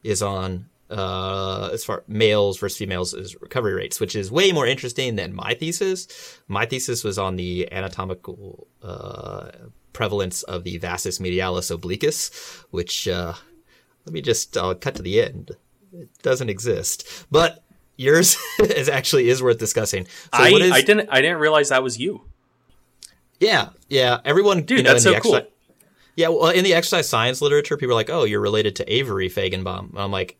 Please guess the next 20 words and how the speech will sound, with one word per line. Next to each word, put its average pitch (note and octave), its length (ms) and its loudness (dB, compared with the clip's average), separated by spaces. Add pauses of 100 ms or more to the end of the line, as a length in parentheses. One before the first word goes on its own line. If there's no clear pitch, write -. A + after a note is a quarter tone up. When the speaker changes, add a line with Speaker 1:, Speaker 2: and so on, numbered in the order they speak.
(140)
Speaker 1:
"No, C3+ 580 2
we A#2 100 -4
spell B2 260 0
our B2 120 0
names A2+ 240 -2
differently. G2 440 -2 (200)
Speaker 2:
<laughs> - 100 -6
Speaker 1:
We G2+ 140 0
just, - 840 -8
we F#2+ 120 -2
both G2+ 220 4
have G#2 200 -2
unfortunate F#2 520 -4
last F2 260 -6
names. A2+ 640 -2
Let F#2+ 340 -4
it F#2 160 -2
go." F2 400 -10 (360)
Um, A2+ 580 4 (480)
uh, G#2+ 400 2